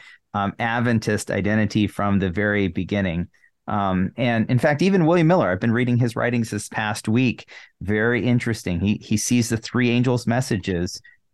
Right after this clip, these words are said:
as part of Adventist identity, even before there's even a church, as, as we're looking at the beginnings, the early beginnings of Adventism. Of course, that self-understanding has developed and changed over time a little bit,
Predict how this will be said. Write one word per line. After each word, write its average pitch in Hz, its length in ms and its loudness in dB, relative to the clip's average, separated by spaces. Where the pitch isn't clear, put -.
as 101 300 0
part 104 640 -2
of 98 460 0
Adventist 113 560 0
identity, 113 480 2
even 160 200 2
before 131 400 0
there's 107 220 0
even 107 340 0
a 104 100 -2
church, - 320 -2
as, 107 320 -2
as 104 240 -2
we're 104 100 0
looking 107 480 0
at 107 220 -2
the 107 100 -2
beginnings, 101 600 2
the 90 80 -2
early 123 320 0
beginnings 104 500 0
of 92 120 -2
Adventism. 104 580 -2
Of 76 100 -10
course, - 320 -2
that - 180 0
self-understanding 113 760 0
has 104 160 0
developed 110 440 -2
and 113 120 2
changed 107 340 0
over 101 200 0
time 151 360 0
a 98 80 0
little 92 220 0
bit, 127 360 0